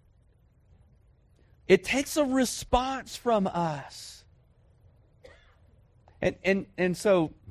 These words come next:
we're not live streaming this, so they'll miss it. Maybe we'll just have to tell them they have to go listen to it. But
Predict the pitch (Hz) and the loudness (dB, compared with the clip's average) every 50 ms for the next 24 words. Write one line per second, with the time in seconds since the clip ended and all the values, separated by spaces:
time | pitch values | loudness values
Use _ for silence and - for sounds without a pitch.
0 | - - _ _ _ _ - - - _ _ _ _ _ _ _ _ _ _ _ | -20 -20 _ _ _ _ -20 -20 -20 _ _ _ _ _ _ _ _ _ _ _
1 | _ - - - - - _ _ _ _ 127 135 156 - - 123 131 143 147 127 | _ -20 -20 -20 -20 -20 _ _ _ _ -2 0 0 0 2 2 2 2 0 0
2 | - - 135 123 113 110 113 123 127 - 123 113 113 123 123 113 110 127 131 - | -4 -4 -2 -2 0 0 0 -2 -2 -4 -4 -2 0 0 0 0 0 -2 -2 -4
3 | 123 98 113 120 123 120 120 113 117 120 120 120 110 - 123 113 - 110 104 - | -4 -4 -4 -4 -2 -4 -4 -4 -4 -4 -6 -6 -6 -6 -6 -6 -6 -8 -6 -6
4 | 120 113 110 110 107 104 110 110 - 107 107 104 104 110 113 - - 107 - - | -6 -6 -4 -4 -4 -4 -6 -6 -6 -6 -6 -4 -4 -4 -6 -6 -8 -8 -8 -6
5 | 107 101 101 - 110 113 110 - | -6 -6 -6 -4 -4 -4 -4 -4